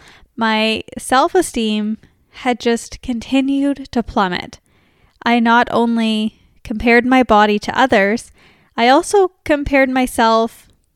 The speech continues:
as a whole. I compared our gifts and talents and thought that because I wasn't athletic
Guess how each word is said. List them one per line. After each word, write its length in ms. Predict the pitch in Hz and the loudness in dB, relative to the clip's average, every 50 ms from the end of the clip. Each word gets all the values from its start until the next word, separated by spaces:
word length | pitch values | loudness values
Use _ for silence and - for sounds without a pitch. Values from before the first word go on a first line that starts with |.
| _ _ | _ _
as 180 | - 233 226 - | -4 -4 -2 -2
a 60 | 220 | -6
whole. 480 | - - 247 226 208 - - - - - _ _ _ _ _ _ - _ _ _ _ _ _ | -2 2 2 2 4 2 0 -2 -4 -10 _ _ _ _ _ _ -20 _ _ _ _ _ _
I 320 | - 214 214 220 214 220 214 | -4 -2 -2 -2 -2 -4 -4
compared 500 | - 254 226 226 - 247 220 214 214 214 - | -2 -2 -2 -2 0 0 0 0 0 0 0
our 380 | 220 214 214 214 214 208 208 | 0 0 2 2 2 0 -2
gifts 480 | 214 - - 285 285 311 311 - - - | -4 -2 2 2 2 2 0 -4 -10 -10
and 220 | - - 220 220 | -6 -6 -4 -4
talents 720 | - - - 262 269 277 285 285 285 277 285 - - - _ _ _ _ _ _ _ _ - | -4 -2 0 0 0 0 0 -2 -4 -4 -8 -14 -20 -20 _ _ _ _ _ _ _ _ -8
and 200 | - 240 226 - | -6 -6 -4 -2
thought 300 | - 226 220 226 - - | -2 -2 -2 -2 -2 -2
that 460 | 220 202 196 196 - - - - - _ _ _ _ _ _ _ _ | 0 0 0 -2 -4 -8 -16 -20 -20 _ _ _ _ _ _ _ _
because 320 | - 240 - - 240 220 | -8 -6 -2 -2 0 0
I 100 | 226 220 | 2 0
wasn't 480 | 214 208 214 226 240 - 262 247 - - | 2 2 2 2 2 2 0 -2 -2 -4
athletic 760 | 202 208 220 - - 233 220 220 226 226 226 - - - - | -4 -4 -4 -4 -2 0 0 2 2 0 0 -2 -8 -20 -20